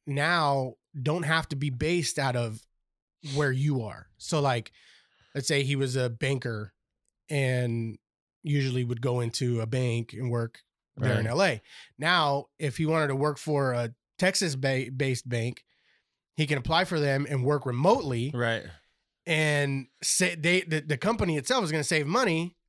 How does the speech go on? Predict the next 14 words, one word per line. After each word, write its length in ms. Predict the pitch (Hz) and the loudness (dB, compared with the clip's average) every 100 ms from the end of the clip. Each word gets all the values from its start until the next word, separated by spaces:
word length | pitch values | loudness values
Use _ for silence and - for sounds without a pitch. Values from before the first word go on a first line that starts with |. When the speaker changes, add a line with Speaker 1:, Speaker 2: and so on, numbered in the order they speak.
| 139 | -10
Speaker 1:
because, 640 | 139 160 143 135 127 127 - | -2 0 0 0 -4 -8 -10
you 140 | 151 | -6
know, 200 | 139 127 | -2 0
he's 180 | 131 131 127 - | 0 -2 -6 -12
not 360 | 262 135 123 | -4 -2 -2
gonna 160 | 123 117 | -2 -4
have 140 | 117 | -4
to 60 | 110 | -6
travel. 500 | - 254 226 214 202 | 0 2 4 2 2
He's, 220 | 175 139 131 | 0 -2 -4
you 100 | 135 | -2
know, 140 | 123 | -2
different 300 | 123 131 120 | -2 -6 -2
taxes. 640 | 220 214 - 208 202 190 | 0 0 0 0 2 0